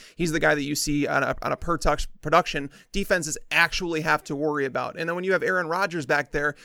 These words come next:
the focus is never gonna be on that running back. And it's why we saw Eddie Lacy have multiple top six running back finishes. So Aaron Jones is like, you know, I talked about Leonard Fournette, I talked about Le'Veon Bell, and the fact that I don't see there is any way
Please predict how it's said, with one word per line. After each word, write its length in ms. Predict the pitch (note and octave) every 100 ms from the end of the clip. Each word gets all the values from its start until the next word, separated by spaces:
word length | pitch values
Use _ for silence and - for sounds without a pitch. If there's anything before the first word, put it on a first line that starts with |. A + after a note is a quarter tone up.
| -
the 80 | F3
focus 380 | - A3 F3+ D3
is 120 | C3+
never 320 | C#3+ D3+ C#3
gonna 160 | C3+ C3+
be 140 | C#3
on 100 | C3+
that 140 | C3 C3
running 260 | D#3+ D#3
back. 200 | C3+ C3+
And 60 | D#3+
it's 140 | E3
why 100 | F#3
we 120 | F#3+ F3
saw 280 | F3+ F3 E3+ - -
Eddie 180 | G3+
Lacy 360 | D#3 D#3+ F3+ D#3
have 120 | C#3+
multiple 520 | C#3+ D#3+ G3 G#3 F#3+ F3+
top 240 | F3 D#3+
six 300 | - D#3+ -
running 220 | D3+ D#3
back 180 | C#3+ C#3+
finishes. 500 | - G#3+ F#3+ E3 C3+ - -
So 140 | - G#3
Aaron 280 | G#3+ B3+ G3+
Jones 300 | G3+ G#3 F#3
is 100 | D#3
like, 200 | D#3+ - -
you 60 | E3
know, 80 |
I 100 | D#3+
talked 280 | E3+ G#3 G3+
about 180 | E3 D3+
Leonard 220 | D#3+ D3+
Fournette, 260 | A#2+ D3+ D3+
I 60 | C3+
talked 200 | C#3 F3+
about 160 | D#3+ C#3+
Le'Veon 360 | D3 D3+ C#3+
Bell, 160 | C#3+ D3
and 80 | C#3+
the 60 |
fact 240 | C3+ D3 -
that 160 | C3+ - - _
I 140 | D3+ E3+
don't 220 | F#3+ C#3+
see 180 | - E3+
there 220 | D#3 D3
is 100 | C#3+ -
any 220 | F3 D#3+
way 500 | C3+ D3+ D3 C3+